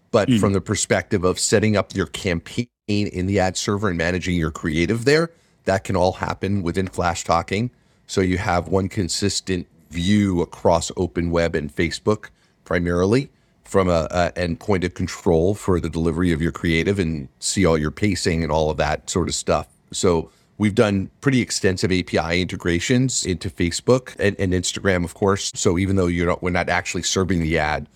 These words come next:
Speaker 1: all of the sort of controls that you expect to be there and then the aggregation of the response data is all in one place.
Speaker 2: Do your typical customers manage the campaigns in Facebook through your portal,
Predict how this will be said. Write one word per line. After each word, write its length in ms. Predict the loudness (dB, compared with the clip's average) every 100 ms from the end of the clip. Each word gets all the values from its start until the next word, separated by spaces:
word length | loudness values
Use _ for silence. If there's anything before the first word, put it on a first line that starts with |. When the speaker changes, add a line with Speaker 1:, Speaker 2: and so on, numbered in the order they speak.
| _ -2
Speaker 1:
all 200 | 2 2
of 100 | 2
the 60 |
sort 240 | 0 2 2
of 180 | -2 -6
controls 520 | -8 0 2 2 0
that 140 | -4
you 120 | -4
expect 440 | -6 -6 -4 -4 -2
to 60 |
be 200 | -2 0
there 240 | 2 2 0
and 160 | -2
then 140 | -2 -2
the 120 | -4 -2
aggregation 680 | -4 -4 -4 -2 -2 -6 -8
of 200 | -8 -8 _
the 80 | -2
response 540 | -2 2 2 2 0
data 200 | -2 -2
is 100 | 0
all 180 | 0 0
in 80 | -4
one 160 | -8
place. 420 | -8 -8 -8 -10 -12 -16 -20 _ 0
Speaker 2:
Do 80 |
your 140 | 2 2
typical 320 | 0 -2 -4
customers 760 | -2 -2 2 2 2 -2 -4
manage 460 | 0 2 2 2 0
the 60 | -2
campaigns 580 | 0 2 2 2 2
in 80 | 0
Facebook 360 | 0 -2 -2 -4
through 200 | -2 2
your 240 | 4 2 0 -8
portal, 400 | 0 4 4 2